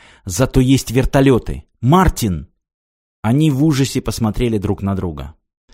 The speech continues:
"Шпионят за старателями", — повторил Мартин слова японца. "Идиоты! При их технологии можно упрятать передатчик в пылинку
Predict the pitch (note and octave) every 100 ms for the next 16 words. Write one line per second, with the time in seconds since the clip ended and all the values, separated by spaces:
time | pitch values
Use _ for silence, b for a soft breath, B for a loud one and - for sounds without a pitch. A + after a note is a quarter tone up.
0 | _ _ _ _ - - - B2+ D3+ D#3
1 | C#3+ A#2 A2 A#2 - A#2+ A#2+ G#2 F#2+ D#2+
2 | D2+ C#2+ F2 - G2+ G2+ G#2 A2+ B2 -
3 | A2+ - G#2 G2+ G#2 G#2 - F2 D2 -
4 | - - A#2 G2+ A#2 A2+ G2+ F2+ C2+ C2+
5 | - G2+ C3 D#3+ - C3+ - B2+ C3 D3
6 | D3+ G#2+ F#2 D2+ - B B - B2+ A2
7 | C#3 C3+ - C3 D3 C#3+ B2 - B2 A2+
8 | C#3 C#3 - C3 - - C3 B2 C#3 B2+
9 | - F2 -